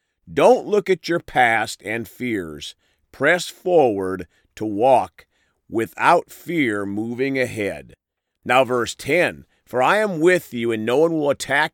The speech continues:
you in order to hurt you, because I have many people in this city." Folks, God has people everywhere and angels everywhere to help us. Eleven,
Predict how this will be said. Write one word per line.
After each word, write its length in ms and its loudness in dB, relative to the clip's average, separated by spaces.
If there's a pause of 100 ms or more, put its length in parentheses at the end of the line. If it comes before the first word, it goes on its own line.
you 180 -8
in 120 -2
order 340 -4
to 160 -6
hurt 380 -4
you, 120 -10
because 460 -8
I 220 0
have 200 -6
many 340 -4
people 500 -6
in 120 -6
this 160 -6
city." 460 -8 (380)
Folks, 320 2
God 500 2
has 220 -4
people 580 -6
everywhere 800 -2 (300)
and 220 -6
angels 640 -2
everywhere 600 -4
to 160 -10
help 340 -6
us. 380 -18 (680)
Eleven, 640 -2